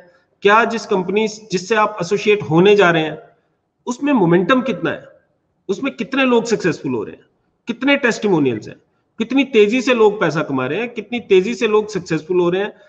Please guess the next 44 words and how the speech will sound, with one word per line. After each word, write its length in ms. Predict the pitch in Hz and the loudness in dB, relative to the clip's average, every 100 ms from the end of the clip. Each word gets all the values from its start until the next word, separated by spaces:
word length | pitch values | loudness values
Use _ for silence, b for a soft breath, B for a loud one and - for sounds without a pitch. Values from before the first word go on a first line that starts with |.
| b - | b -6
कितनी 220 | 180 214 | -4 0
तेजी 320 | 190 190 220 | 4 4 2
से 100 | 226 | 2
लोग 240 | 208 202 | 2 2
फॉरेन 240 | 165 160 165 | 0 2 2
टूर्स 300 | 165 165 160 | 2 0 0
अचीव 240 | 160 165 | 0 0
कर 160 | 165 170 | 0 -2
रहे 120 | 226 | -2
हैं 60 | 233 | -2
और 60 | 196 | -2
कहाँ 220 | 190 233 | 0 0
के 100 | 233 | 2
लोग 280 | 220 202 165 | 2 2 0
कर 80 | |
रहे 160 | 143 180 | -2 -2
हैं, 140 | 226 | -4
किस 140 | 240 233 | -6 -4
प्रोफाइल 440 | 220 196 180 208 | -2 2 4 4
के 100 | 208 | 4
लोग 240 | 190 147 - | 2 2 -4
कर 80 | |
रहे 140 | 113 95 | -10 -12
हैं। 80 | - _ _ _ _ _ _ _ _ - | -16 _ _ _ _ _ _ _ _ 0
तो 100 | 226 | 2
अगर 300 | 226 196 233 | 2 2 2
हम 60 | 233 | 4
मोमेंटम 460 | 196 175 175 226 | 4 4 2 -2
की 100 | 226 | -2
भी 120 | 240 | -4
बात 260 | 226 208 202 | -2 -2 0
करें 200 | 220 226 | -4 -4
तो 80 | 226 | -6
इसमें 400 | 202 202 240 170 | -6 -4 -2 4
दो 140 | 196 | 4
तीन 200 | 208 247 | 4 0
चीजें 340 | 240 220 233 151 | -4 -4 -4 -4
बहुत 240 | 160 180 | -4 0
जरूरी 300 | 185 180 185 | 2 2 0
हैं, 160 | 196 - _ _ _ | -4 -8 _ _ _
और 100 | 165 | -6
जिसमें 320 | 170 185 214 214 | -4 -4 -4 -4
कि 80 | |
सबसे 480 | 214 - 202 254 254 | -4 -8 0 2 4